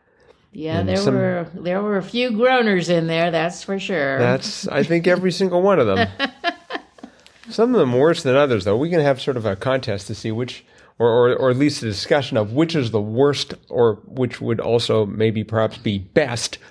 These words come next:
Speaker 2: pun.
Speaker 1: <laughs> Okay. Okay. Well, the, the, uh, the, the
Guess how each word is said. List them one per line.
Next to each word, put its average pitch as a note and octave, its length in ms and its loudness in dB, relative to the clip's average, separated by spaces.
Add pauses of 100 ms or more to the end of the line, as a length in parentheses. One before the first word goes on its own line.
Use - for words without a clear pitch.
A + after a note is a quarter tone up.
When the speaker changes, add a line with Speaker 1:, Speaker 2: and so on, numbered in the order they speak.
(120)
Speaker 2:
pun. F2+ 500 0 (360)
Speaker 1:
<laughs> - 680 -6
Okay. D#3 840 0 (520)
Okay. E3+ 720 -2
Well, D3+ 460 -4 (460)
the, D3 320 -2
the, C3+ 480 -6
uh, - 180 -6 (500)
the, G#2 400 -2 (260)
the - 120 -8